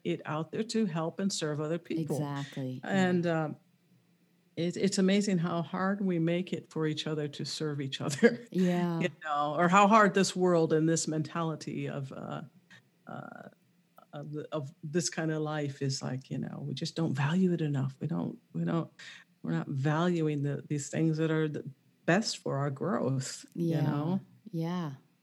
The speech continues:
Speaker 2: absolutely.
Speaker 1: yeah, yeah.
Speaker 2: Well, I know also, um, you do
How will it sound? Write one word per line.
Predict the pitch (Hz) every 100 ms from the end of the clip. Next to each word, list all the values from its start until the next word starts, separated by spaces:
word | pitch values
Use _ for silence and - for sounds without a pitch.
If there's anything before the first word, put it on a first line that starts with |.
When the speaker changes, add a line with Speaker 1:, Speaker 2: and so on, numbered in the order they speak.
| -
Speaker 2:
absolutely. | 165 - 151 151 175 147
Speaker 1:
yeah, | 139 131 - - _ _
yeah. | - 143 139 139 - _ _ _ _ _ _
Speaker 2:
Well, | 185
I | 185
know | 190 196
also, | 180 185 196 202 180 165 156 -
um, | 165 160 151 151 151 156 -
you | 170 170
do | 156 160 165 165 156 151 151